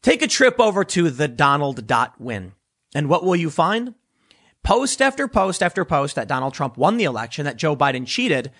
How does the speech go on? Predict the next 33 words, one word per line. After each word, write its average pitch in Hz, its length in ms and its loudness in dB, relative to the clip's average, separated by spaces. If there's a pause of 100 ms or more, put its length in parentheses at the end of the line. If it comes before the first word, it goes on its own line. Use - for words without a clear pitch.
(280)
that 151 320 4
widespread 160 600 2
voter 151 240 0
fraud 139 320 0
cost 202 340 0
Trump 123 200 -4
the 120 80 -6
election, 120 460 -4
and 143 200 -2
that 147 160 -2
Trump 175 280 0
will 226 280 4
be 214 160 -2
victorious 135 580 -4
and 170 80 -4
is 151 80 -2
on 143 160 -2
path 113 240 -8
to 165 80 -2
victory. 127 320 -4 (1400)
Much 202 320 2
of 208 160 0
this 190 300 -2
is 170 160 -6
hyperbole. 147 480 -6 (680)
We 220 220 2
don't 254 220 2
have 220 180 0
evidence 190 300 -2
to 170 60 -8
suggest 143 600 -4
that, 139 440 -4 (120)
um, 117 400 -12